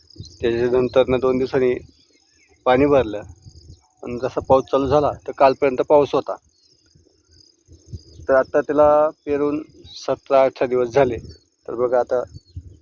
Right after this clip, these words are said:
कोथिंबीर जी आहे ती दिसायला लागलेली आहे. बघा, ज्या आहेत ना, दिसायला लागली. आणि याआधी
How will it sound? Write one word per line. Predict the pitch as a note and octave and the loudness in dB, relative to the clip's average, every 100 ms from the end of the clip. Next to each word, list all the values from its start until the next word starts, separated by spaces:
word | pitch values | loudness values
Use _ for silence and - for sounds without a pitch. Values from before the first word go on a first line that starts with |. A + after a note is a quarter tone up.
| - - - - - | -20 -18 -16 -12 -12
कोथिंबीर | - - C3 B2+ C3+ - - | -4 -2 0 0 0 -2 -8
जी | C3 | 0
आहे | C3+ C3+ | 4 4
ती | - - | 0 -10
दिसायला | C#3+ E3 C#3 | -8 -4 -4
लागलेली | - - A#2+ A2+ | -6 -8 -6 -6
आहे. | - - - - - - - - - - - - - - - | -8 -14 -18 -18 -18 -18 -20 -20 -10 -10 -10 -14 -12 -12 -10
बघा, | - G#2+ G2+ - - _ - - - E2 E2 - E2+ D#2+ F2+ - - _ _ - _ _ - - | -6 -4 -4 -8 -12 _ -20 -20 -20 -20 -20 -18 -16 -16 -18 -20 -20 _ _ -20 _ _ -18 -8
ज्या | A#2+ C3 | 0 0
आहेत | C3+ A#2 | 0 -4
ना, | A#2+ - - - - - - _ _ | -10 -12 -20 -20 -18 -18 -18 _ _
दिसायला | A#2+ A2 C3+ A2+ | -14 -6 -4 -2
लागली. | G#2+ G#2 G2 - - - - - - A#2+ | -4 -6 -10 -16 -16 -16 -16 -18 -14 -6
आणि | B2 C3 | -2 0
याआधी | C3+ C#3 C#3+ D3 D3 | 2 2 2 -2 -4